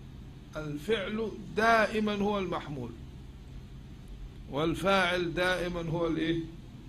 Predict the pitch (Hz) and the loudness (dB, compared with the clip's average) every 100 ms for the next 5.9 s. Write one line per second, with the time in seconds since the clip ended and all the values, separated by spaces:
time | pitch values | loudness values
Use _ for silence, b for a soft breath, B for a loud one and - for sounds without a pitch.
0 | - - - - - - - - - 170 | -14 -14 -14 -14 -14 -12 -12 -12 -8 -2
1 | 185 - 185 180 180 175 175 151 147 127 | 0 0 -2 -2 -4 -4 -4 -2 -4 -6
2 | - 147 170 147 143 139 131 170 165 143 | -6 -4 -2 -2 -2 -2 0 0 0 0
3 | 151 143 - 135 156 170 160 147 175 160 | -2 -4 -2 -2 2 2 4 2 2 2
4 | 156 151 - - - - - - - - | 0 0 -6 -14 -14 -14 -14 -12 -12 -12
5 | - - - 147 135 143 170 156 | -14 -14 -10 -6 -4 2 4 4